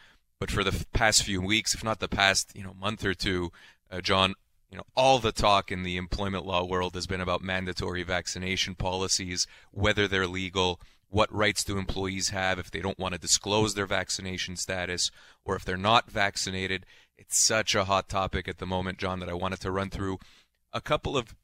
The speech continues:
general yet important points about mandatory vaccinations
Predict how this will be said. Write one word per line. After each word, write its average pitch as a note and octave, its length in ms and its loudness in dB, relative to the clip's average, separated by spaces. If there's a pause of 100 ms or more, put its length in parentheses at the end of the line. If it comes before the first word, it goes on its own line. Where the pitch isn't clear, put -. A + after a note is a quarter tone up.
(140)
general D#3 680 2 (180)
yet A#2 300 -2
important G#2+ 680 -2 (100)
points G2+ 500 0
about G2 460 2
mandatory F#2 640 -4
vaccinations F#2 1040 -4